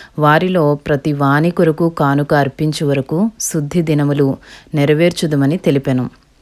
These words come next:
అపోస్తలుల కార్యములు ఇరవై ఒకటవ అధ్యాయము ఇరవై ఏడవ వచనము నుండి. ఏడు దినములు కావచ్చినప్పుడు ఆసియా నుండి వచ్చిన యూదులు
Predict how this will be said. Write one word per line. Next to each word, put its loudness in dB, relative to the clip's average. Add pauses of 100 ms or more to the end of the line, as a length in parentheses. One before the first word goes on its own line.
(460)
అపోస్తలుల 2
కార్యములు 0 (120)
ఇరవై 4
ఒకటవ 0
అధ్యాయము 0 (140)
ఇరవై 2
ఏడవ 2
వచనము -2
నుండి. 0 (540)
ఏడు 6
దినములు 0
కావచ్చినప్పుడు 0 (120)
ఆసియా 2
నుండి 2
వచ్చిన 0
యూదులు 0